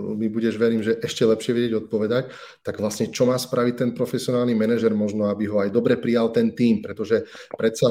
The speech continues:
len nechcem, nechceme zachovať akúkoľvek kontinuitu, možno, že v rámci nejakej vízie firemnej kultúry. Vždy každý sme nejaká individuálna osobnosť. Tak daj možno radu konkrétnu ty,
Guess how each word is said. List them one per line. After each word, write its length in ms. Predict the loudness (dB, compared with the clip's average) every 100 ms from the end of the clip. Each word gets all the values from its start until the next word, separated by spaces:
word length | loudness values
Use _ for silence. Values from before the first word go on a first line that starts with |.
| 4
len 160 | 2
nechcem, 480 | 0 -2 -2 -2 0 -2
nechceme 880 | -2 0 0 -4 -16 -4 0 0 2
zachovať 400 | 2 4 2 0
akúkoľvek 560 | -4 -2 2 0 -2
kontinuitu, 880 | 0 0 2 0 0 0 0 0 0
možno, 240 | -4 -10
že 80 | -10
v 80 | -4
rámci 320 | -4 -2 -4
nejakej 280 | -4 -4 -6
vízie 400 | -4 -2 0 -2
firemnej 400 | -2 -4 -2 -2
kultúry. 560 | -2 -4 -2 0 0 0 -4 -20 _
Vždy 240 | -2 0 2
každý 320 | 2 2 0
sme 160 | -2
nejaká 320 | 0 2 2 2
individuálna 640 | 2 0 2 2 4 2
osobnosť. 480 | 0 0 4 4 4
Tak 160 | 4
daj 80 | 6
možno 240 | 6 4 2
radu 240 | 2 2
konkrétnu 480 | 2 2 0 0 -2
ty, 320 | 2 2 2